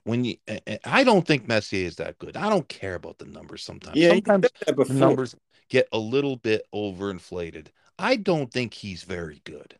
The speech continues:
Speaker 2: You told
Speaker 1: I
Speaker 2: me.
Speaker 1: just think he's a normal, like, a, a, a normal good horse. I think everyone got mesmerized by the fifteen length win. When you go back and you look at what those horses have done since, the Robert Lewis, two of the horses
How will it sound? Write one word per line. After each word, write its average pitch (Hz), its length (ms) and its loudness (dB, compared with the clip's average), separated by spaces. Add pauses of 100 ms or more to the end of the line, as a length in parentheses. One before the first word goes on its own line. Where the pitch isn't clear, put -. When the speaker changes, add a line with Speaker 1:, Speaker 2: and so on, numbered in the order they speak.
Speaker 2:
You - 140 -6
told 165 200 6
Speaker 1:
I 175 60 6
Speaker 2:
me. 165 80 6
Speaker 1:
just 165 160 -2
think 123 200 0
he's 101 280 -4
a 87 60 -4
normal, 95 720 0 (340)
like, 98 220 2
a, 87 180 -4 (240)
a, 110 60 -4
a - 20 4
normal 131 380 6
good 101 180 0
horse. 90 400 -8 (420)
I 160 60 0
think 190 300 -2
everyone 175 320 2
got 139 160 0
mesmerized 127 580 -2
by 110 100 0
the 92 120 -6
fifteen 120 420 -8
length 110 240 -8 (160)
win. 117 260 -4 (280)
When 127 140 2
you 226 340 2
go 214 140 6
back 180 360 0
and 131 80 0
you 139 140 -2
look 185 240 0
at 123 60 0
what 113 360 -2
those 196 220 2
horses 180 380 -4
have 131 140 -4
done 156 200 -4
since, - 520 -8 (260)
the 113 80 -6
Robert 180 360 4
Lewis, 185 400 -2 (300)
two 262 280 0
of 226 60 -4
the 160 80 4
horses 139 500 -4